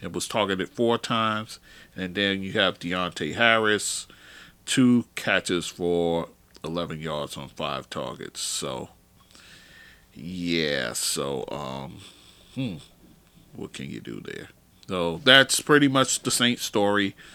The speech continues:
Again, they have the short week. They host the Buffalo Bills. The Thanksgiving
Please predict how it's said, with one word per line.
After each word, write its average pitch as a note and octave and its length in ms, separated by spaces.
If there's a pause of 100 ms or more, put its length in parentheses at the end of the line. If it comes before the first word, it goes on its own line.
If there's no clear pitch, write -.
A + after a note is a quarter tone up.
(400)
Again, B2+ 440
they B2+ 100
have A2 220
the G#2 60
short B2+ 420
week. B2+ 480 (260)
They G#2+ 320
host A2 520
the G#2 80
Buffalo A2 640 (380)
Bills. C#3+ 680 (680)
The F#2+ 420 (800)
Thanksgiving B2+ 840